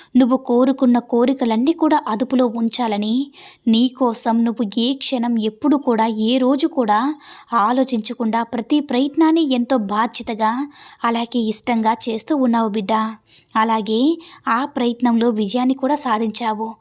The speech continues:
ఇక నువ్వు సాధించవలసింది నీకున్నటువంటి ఆర్థిక పరిస్థితిని మెరుగుపరుచుకోవడం. దానికోసం నువ్వు ప్రయత్నాలు ఎన్ని చేస్తూ ఉన్నా,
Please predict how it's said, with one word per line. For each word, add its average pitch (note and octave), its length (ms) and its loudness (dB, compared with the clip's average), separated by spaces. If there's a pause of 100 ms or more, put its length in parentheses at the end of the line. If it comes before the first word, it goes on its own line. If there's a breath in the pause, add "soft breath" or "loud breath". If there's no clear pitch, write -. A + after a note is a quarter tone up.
(400 soft breath)
ఇక B3 200 0
నువ్వు A3+ 380 0
సాధించవలసింది A3+ 1300 -2 (280 loud breath)
నీకున్నటువంటి C4 1160 2
ఆర్థిక A#3 440 -2
పరిస్థితిని A#3 640 -2
మెరుగుపరుచుకోవడం. A3+ 1000 -2 (440 loud breath)
దానికోసం A3+ 760 0
నువ్వు A3+ 160 -2
ప్రయత్నాలు A3+ 580 -2
ఎన్ని A3 360 0 (100)
చేస్తూ A3+ 280 -2
ఉన్నా, G#3+ 480 0